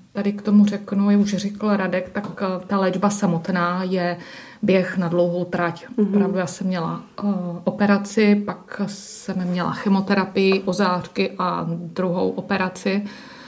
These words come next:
Speaker 1: a trvalo to rok. A i když to vlastně vypadalo, nebo měla jsem pocit, jako, že to je úspěšné celou dobu ta léčba,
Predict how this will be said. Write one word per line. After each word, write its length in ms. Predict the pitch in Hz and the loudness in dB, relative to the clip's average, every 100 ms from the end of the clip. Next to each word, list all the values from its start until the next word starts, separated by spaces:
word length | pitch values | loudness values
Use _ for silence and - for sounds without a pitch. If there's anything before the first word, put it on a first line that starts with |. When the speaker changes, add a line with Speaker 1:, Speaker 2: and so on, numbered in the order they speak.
| - _ | -20 _
Speaker 1:
a 40 | - | -4
trvalo 380 | 185 180 175 | 0 4 4
to 160 | 175 190 | 2 2
rok. 360 | 170 165 165 - - | 2 0 -4 -14 -10
A 460 | 170 165 160 165 - _ _ _ _ - | -6 -6 -6 -8 -12 _ _ _ _ -8
i 60 | |
když 340 | 202 180 175 - | -4 -2 -4 -2
to 420 | 196 185 175 160 - - - - - 208 196 180 | 2 4 2 0 -10 -20 -20 -20 -8 -2 -2 -2
vlastně 360 | 151 - 202 | -4 -2 0
vypadalo, 760 | 175 175 180 175 180 175 180 196 - | 0 0 0 2 4 6 4 2 -2
nebo 160 | 165 165 | -6 -4
měla 220 | 165 160 | -4 -4
jsem 200 | 165 175 | -4 -2
pocit, 400 | 170 170 - 180 | 0 0 0 -2
jako, 240 | 170 175 | -2 -4
že 120 | 170 180 | -6 -4
to 180 | - | 0
je 240 | 165 165 165 | 0 0 -2
úspěšné 540 | 196 - - 170 175 170 | -4 -6 -6 -4 -4 -6
celou 240 | - 180 | -4 -4
dobu 180 | 175 170 | -2 -4
ta 140 | - | -4
léčba, 380 | 165 156 160 165 | -2 -2 -2 -4